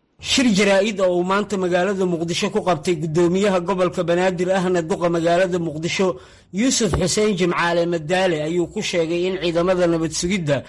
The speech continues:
iyo sirdoonka qaranka ay gacanta ku soo dhigeen xubno ka tirsan Al-Shabaab hubkooda iyo guryo ay degganaayeen, kuwaasoo ay ka dhigteen xarumo ay ku daweeyaan dhaawacyadooda. Guddoomiyaha gobolka ayaa uga digay milkiilayaasha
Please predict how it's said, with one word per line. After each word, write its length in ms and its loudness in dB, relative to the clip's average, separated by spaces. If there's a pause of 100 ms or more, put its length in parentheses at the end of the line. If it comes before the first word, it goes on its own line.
(300)
iyo 200 0
sirdoonka 640 0
qaranka 440 -2
ay 140 -2
gacanta 400 -4
ku 120 -6
soo 280 0
dhigeen 360 0
xubno 340 -2
ka 140 -4
tirsan 400 -4
Al-Shabaab 520 0 (460)
hubkooda 580 -2
iyo 220 0
guryo 320 0
ay 160 2
degganaayeen, 800 0
kuwaasoo 420 0
ay 80 -2
ka 140 -2
dhigteen 560 -2 (320)
xarumo 320 2
ay 180 0
ku 120 -4
daweeyaan 640 2
dhaawacyadooda. 800 0 (260)
Guddoomiyaha 580 2
gobolka 480 0
ayaa 320 2
uga 200 -2
digay 360 0
milkiilayaasha 840 0